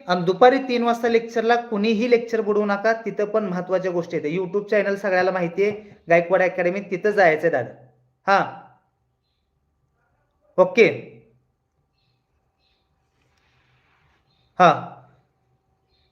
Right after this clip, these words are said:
हां, लेक्चर आहे दादा, no problem. आणि जरा ग्राउंड करताना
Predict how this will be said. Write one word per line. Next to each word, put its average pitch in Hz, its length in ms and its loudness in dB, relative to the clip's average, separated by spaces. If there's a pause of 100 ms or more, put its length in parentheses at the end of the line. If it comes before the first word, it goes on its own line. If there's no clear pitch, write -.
(960)
हां, 202 200 8
लेक्चर 220 360 4
आहे 226 220 4
दादा, 226 220 4
no 214 220 0
problem. 156 380 0 (340)
आणि 180 140 -2
जरा 208 260 4 (100)
ग्राउंड 202 260 4
करताना 214 340 0